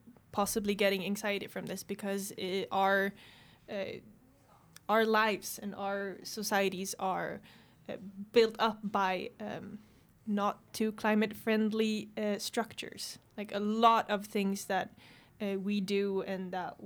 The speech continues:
that are, like, our automatics, like, buying a plastic bag because that's what you do, or, uh, heating your house a certain way, or,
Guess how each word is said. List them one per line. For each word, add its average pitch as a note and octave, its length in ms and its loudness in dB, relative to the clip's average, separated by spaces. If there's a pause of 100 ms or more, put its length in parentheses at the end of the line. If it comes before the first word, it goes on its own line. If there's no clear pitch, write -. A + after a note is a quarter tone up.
(420)
that G3 160 -2
are, F3+ 260 -2
like, F#3 260 -6
our F#3 280 -4 (300)
automatics, G3 720 0
like, E3+ 340 -10 (1300)
buying A3+ 320 4
a G3+ 40 -4
plastic F#3+ 440 -10
bag - 200 -12
because G3 280 -10
that's F#3+ 300 -10
what G#3 220 -2
you A3 80 -2
do, F#3+ 260 -2 (100)
or, F#3 340 -2 (400)
uh, G#3 40 -4 (100)
heating G#3+ 480 0
your G#3+ 140 4
house G3 340 0
a F#3+ 40 -6
certain F#3 360 -4
way, - 320 -6
or, - 320 -8